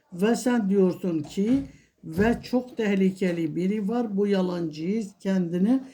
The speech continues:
uzak, yakın istemiyorsun yakınlarını.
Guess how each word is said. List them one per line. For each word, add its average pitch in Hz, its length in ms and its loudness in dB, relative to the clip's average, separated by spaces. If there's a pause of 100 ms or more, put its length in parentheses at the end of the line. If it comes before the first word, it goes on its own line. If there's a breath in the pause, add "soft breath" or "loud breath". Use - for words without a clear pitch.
(320 loud breath)
uzak, 190 800 0
yakın 190 580 0
istemiyorsun 170 1000 -4
yakınlarını. 160 1000 -4